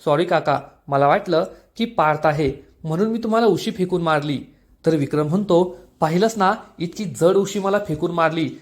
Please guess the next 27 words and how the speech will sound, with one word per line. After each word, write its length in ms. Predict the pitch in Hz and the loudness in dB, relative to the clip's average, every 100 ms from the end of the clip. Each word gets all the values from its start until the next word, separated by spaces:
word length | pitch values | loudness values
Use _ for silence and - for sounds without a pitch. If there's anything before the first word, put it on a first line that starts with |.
| _ | _
किती 180 | 208 202 | -10 -6
मोठी 240 | 233 240 240 | -4 -2 -4
कोच 340 | - 180 185 | 2 2 2
पडलीये, 520 | - 170 175 175 135 - _ 131 | -2 -2 0 0 0 -4 _ -6
रक्त 260 | 156 - | -4 -2
बंबाळ 400 | 180 160 165 196 | -2 0 2 2
झालोय 280 | 175 180 170 | 2 0 0
मी, 220 | 170 156 - _ | -2 -4 -8 _
सगळीकडे 460 | - 175 208 226 220 | -4 -2 0 2 2
रक्त 240 | 175 - | 0 -2
सांडलंय 400 | 214 202 170 165 | -2 -2 -2 -2
माझं." 360 | 160 151 156 127 - - _ _ | 0 -2 0 -2 -4 -20 _ _
हे 60 | 143 | 0
ऐकून 440 | 156 202 175 170 196 - _ - | 0 0 -2 -2 -4 -14 _ 0
काव्या 300 | 175 190 240 | 0 4 2
हसू 260 | 165 - 180 | 2 -2 0
लागते. 560 | 147 - 151 120 - _ _ - | 0 0 -4 -4 -8 _ _ -10
विक्रमसुद्धा 640 | 143 202 233 233 208 247 247 | -4 0 0 -2 0 0 0
खूप 280 | 240 247 - | -4 -4 -4
खुश 280 | 170 170 | -2 -2
होतो. 460 | 160 151 143 120 - _ _ - | -2 -2 -2 -2 -10 _ _ -8
विक्रम 340 | 127 143 139 | -4 0 0
म्हणतो, 480 | 185 214 165 175 - _ _ - | -2 2 2 2 -4 _ _ -4
"ही 100 | 185 | -4
काव्या 340 | 202 185 175 180 | 2 2 2 2
मला 180 | 175 | 2
पाहिजे, 520 | 170 147 139 147 131 | 0 0 -2 -2 -4